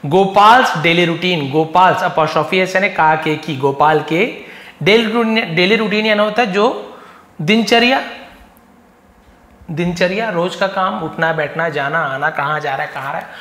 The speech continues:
उसे डेली रूटीन कहा जाता है। हम जो वही, वही काम डेली करते हैं। Clear हो गया? तो उसने एक जासूस को भेजा, "भाई जाओ तुम देखो और पता लगाओ कि वो क्या करता है दिन भर, उन पैसों का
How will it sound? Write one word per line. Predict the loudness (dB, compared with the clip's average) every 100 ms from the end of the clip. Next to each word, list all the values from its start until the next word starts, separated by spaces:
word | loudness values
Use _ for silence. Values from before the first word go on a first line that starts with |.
| -20 -6
उसे | -2
डेली | 0 0 -2
रूटीन | -4 -8
कहा | -8 -8
जाता | -8 -4 -4
है। |
हम | -2
जो | -4
वही, | -2 -2 -2
वही | -4
काम | -6 -8 -8
डेली | -12 -12
करते | -14 -16 -20
हैं। | -14
Clear | -6 -4
हो | -4
गया? | -8 -12 -18 -20 -20 -20 -20 -14
तो | -10
उसने | -8
एक | -8
जासूस | -8 -8 -10 -12
को | -12
भेजा, | -10 -10
"भाई | -10
जाओ | -8 -4 -4
तुम | -6 -10
देखो | -8 -10 -10 -14 -16 -20 -20 -14
और | -14 -12
पता | -8 -8
लगाओ | -6 -8
कि | -8 -10
वो | -6
क्या | -6
करता | -6 -8 -4
है | -6
दिन | -6 -6
भर, |
उन | -6 -8
पैसों | -10 -8 -8
का | -6